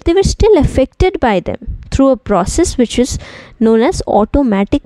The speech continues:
priming। तो इसे ऑटोमेटिक प्राइमिंग कहते हैं। उन्हें नहीं पता था कि वो, वो चीज़ देख रहे हैं, पढ़ रहे हैं, जो भी, लेकिन still they were influenced, उनके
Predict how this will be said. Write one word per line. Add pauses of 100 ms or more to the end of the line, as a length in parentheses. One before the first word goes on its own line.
priming।
तो
इसे
ऑटोमेटिक
प्राइमिंग
कहते
हैं।
उन्हें
नहीं
पता
था
कि
वो, (480)
वो
चीज़ (100)
देख
रहे
हैं,
पढ़
रहे
हैं,
जो
भी,
लेकिन
still
they
were
influenced, (200)
उनके